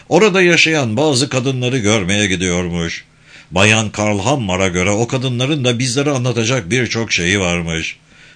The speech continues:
Tüm bunlar dedikodu da olabilir elbette. Ericsson'un Polonya'da ne yaptığını Bayan Karl Hammar nereden bilebilir, değil mi?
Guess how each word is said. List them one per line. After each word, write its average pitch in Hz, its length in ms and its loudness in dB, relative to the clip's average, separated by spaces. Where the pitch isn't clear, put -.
Tüm 240 260 0
bunlar 101 380 0
dedikodu 139 460 0
da 156 40 2
olabilir 113 420 0
elbette. 92 640 -2
Ericsson'un 120 640 2
Polonya'da 120 580 -2
ne 117 120 2
yaptığını 98 560 -2
Bayan 98 340 0
Karl 107 260 -2
Hammar 110 460 -2
nereden 123 420 0
bilebilir, 104 480 0
değil 95 240 0
mi? 92 280 -2